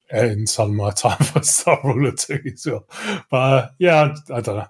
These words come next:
I'm just enjoying the game. It's, you can play it as much or as little as you want, which is what I like about it. And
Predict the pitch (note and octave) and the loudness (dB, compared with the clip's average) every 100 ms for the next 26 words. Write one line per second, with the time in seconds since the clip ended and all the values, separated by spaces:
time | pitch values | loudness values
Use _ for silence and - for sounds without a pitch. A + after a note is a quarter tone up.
0 | - B2+ G#2+ A2 A#2 F#2+ B2 A2 G#2 A2 | -6 -4 -2 -2 -4 0 0 0 -2 -4
1 | G#2+ G#2+ G#2 - - _ _ - C#3 - | -4 -6 -4 -4 -6 _ _ -8 0 2
2 | C#3+ E3+ D#3 C3+ C3+ - - C3+ A2+ C3 | 4 4 6 4 2 -2 -6 -6 -4 -2
3 | B2+ B2 - B2 A2 G2+ A2+ G#2 G2 A2 | 0 -2 -2 -4 -4 -4 -4 -4 -6 -4
4 | G#2+ G#2 G#2 G2 G2 - - - - G#2+ | -4 -4 -6 -10 -10 -12 -14 -18 -4 -2
5 | - F#2 F2 F#2+ G2+ F#2+ F#2 F#2 G#2 G#2 | 0 -2 -4 -4 -4 -4 -4 -4 -2 -2
6 | F#2+ | -4